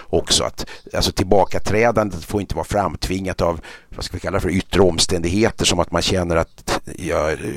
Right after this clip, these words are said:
ångrar mig därför att jag inte vill sitta på kåken, eller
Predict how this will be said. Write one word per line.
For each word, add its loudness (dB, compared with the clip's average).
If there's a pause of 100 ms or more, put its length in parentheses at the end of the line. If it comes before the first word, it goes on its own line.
(120)
ångrar -2
mig -4
därför -2
att -2
jag 0
inte -2
vill 0
sitta -2
på -6
kåken, 2
eller -2